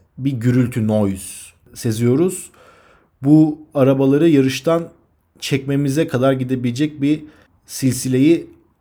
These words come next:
tetikleyebilir şeklinde bir anons geçtiler. Formula birde arabalar elektronikleştikçe bu sensör meseleleri can sıkmaya başlıyor.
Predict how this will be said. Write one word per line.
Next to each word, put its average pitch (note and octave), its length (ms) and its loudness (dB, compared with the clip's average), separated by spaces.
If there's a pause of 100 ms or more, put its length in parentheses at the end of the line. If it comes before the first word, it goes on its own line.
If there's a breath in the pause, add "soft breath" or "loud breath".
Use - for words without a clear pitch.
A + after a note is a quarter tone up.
(160)
tetikleyebilir C3+ 1040 2 (280)
şeklinde B2 440 -6
bir E3+ 60 2
anons D3+ 320 0
geçtiler. B2+ 680 -4 (600 soft breath)
Formula E3 480 0
birde F3+ 280 2
arabalar E3 600 2 (1200)
elektronikleştikçe D3+ 1300 0 (500)
bu D#3 640 -2 (100)
sensör D3 560 -2
meseleleri D3 640 0
can D3+ 220 2
sıkmaya G2+ 480 -4
başlıyor. F#2+ 580 -6